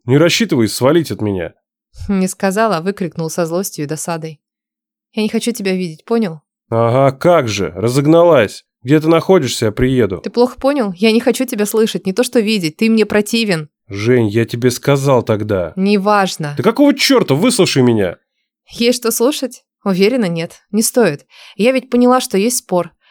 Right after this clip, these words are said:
Speaker 2: что не просто так и тебе об этом говорила. Так что нет никаких претензий. Только уж извини, эти унижения на весь чат не для меня. Я слишком себя уважаю, чтобы опускаться до вашего уровня".
Speaker 1: "Женя!"
Speaker 2: "Прощай".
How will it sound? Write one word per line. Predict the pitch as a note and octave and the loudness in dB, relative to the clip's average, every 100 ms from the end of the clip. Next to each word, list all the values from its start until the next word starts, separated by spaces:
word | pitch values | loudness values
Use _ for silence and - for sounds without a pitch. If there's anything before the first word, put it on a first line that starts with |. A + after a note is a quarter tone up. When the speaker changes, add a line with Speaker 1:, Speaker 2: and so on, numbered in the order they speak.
| _ | _
Speaker 2:
что | - - | -6 2
не | G#3 G#3+ | 2 2
просто | A#3+ D4 A#3 | 0 0 -2
так | G#3 G3+ G#3 G#3 | -2 0 0 -2
и | |
тебе | G3 F3 G#3 | -8 -2 -2
об | F#3+ | 0
этом | F#3 G3 F3 | -2 -4 -6
говорила. | E3+ D#3+ D3+ D3+ D3 - _ _ - | -4 -6 -6 -8 -10 -14 _ _ -2
Так | A3+ - | -2 -2
что | - | 0
нет | A3+ A#3+ C#4+ | 2 2 0
никаких | A#3+ G#3+ A3+ - | -4 -4 -10 -6
претензий. | A#3+ A#3+ F#3+ F#3 F3+ E3+ _ _ | -4 -2 -2 -2 -6 -12 _ _
Только | A#3+ A#3+ | -2 0
уж | B3 B3 | -2 -2
извини, | G#3 G#3 A#3 G#3+ D#3+ _ _ - | -4 0 2 0 -2 _ _ -6
эти | A3+ A#3 | -2 0
унижения | G#3+ G#3 A3 B3 A3 | 0 2 2 2 2
на | G3 | 0
весь | F#3+ F#3+ | -2 -2
чат | - A3 A3+ | -2 -4 -2
не | G#3 F3+ | -2 -2
для | F#3+ | -2
меня. | F#3+ G3 F#3 D#3+ - | 0 -2 -2 -6 -12
Я | - G3 | -8 -6
слишком | G#3 A#3+ B3 G3+ | -2 -2 -2 -6
себя | F#3 F#3+ G3+ | -4 0 0
уважаю, | G3 G3 G#3+ | 0 0 -2
чтобы | G3 - E3 | -2 -4 -6
опускаться | D#3+ E3 - A3 - | -6 -8 -4 -4 -4
до | E3 | -4
вашего | E3+ F3 F#3 | -4 -6 -6
уровня". | F#3 F3 F3+ D3 C#3 C3+ | -6 -6 -6 -6 -10 -10
Speaker 1:
"Женя!" | G2 A2+ C3+ C3+ B2+ G#2 F2+ | -4 2 4 4 4 2 -2
Speaker 2:
"Прощай". | - G3 A#3+ - E3+ E3 | -4 -4 -4 -8 -8 -10